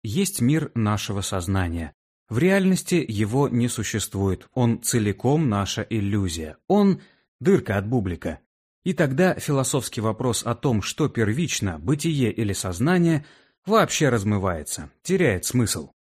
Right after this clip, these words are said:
поскольку видимый нами мир создается сознанием. Это есть мир воспринимаемый. По Менскому, сознание есть некое эволюционно сформировавшееся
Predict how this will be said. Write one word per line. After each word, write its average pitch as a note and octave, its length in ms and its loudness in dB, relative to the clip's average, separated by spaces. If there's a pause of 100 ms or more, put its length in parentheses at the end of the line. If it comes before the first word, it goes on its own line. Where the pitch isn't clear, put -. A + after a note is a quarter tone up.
(220)
поскольку C#3 680 0
видимый A#2 500 2
нами G#2+ 280 2
мир C#3+ 380 2
создается G#2+ 760 -2
сознанием. F2+ 840 -2 (360)
Это G#3+ 240 0
есть B2+ 480 0
мир A#2 440 0
воспринимаемый. G2 1120 -2 (520)
По B2+ 140 2
Менскому, C#3 680 2
сознание E3+ 600 2
есть D3 400 -2
некое D3 600 2
эволюционно D#3 840 2
сформировавшееся B2 1160 0